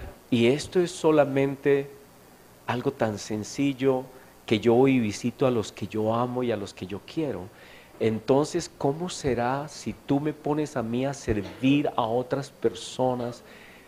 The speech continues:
¿Cómo será? ¿Cuál es nuestra actitud?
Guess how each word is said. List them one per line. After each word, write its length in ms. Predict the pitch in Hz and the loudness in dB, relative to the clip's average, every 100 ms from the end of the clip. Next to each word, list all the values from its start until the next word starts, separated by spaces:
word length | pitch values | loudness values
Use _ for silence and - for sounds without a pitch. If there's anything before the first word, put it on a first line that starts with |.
| - - - - - | -20 -20 -20 -20 -2
¿Cómo 260 | - 151 185 | 2 4 4
será? 560 | - 131 131 151 175 - - | 8 10 10 10 6 -2 6
¿Cuál 260 | 160 165 | 10 12
es 100 | 226 | 10
nuestra 460 | 240 254 - - 185 | 8 8 8 10 10
actitud? 800 | 156 - 160 - - 277 269 202 | 10 2 -4 -4 2 8 8 8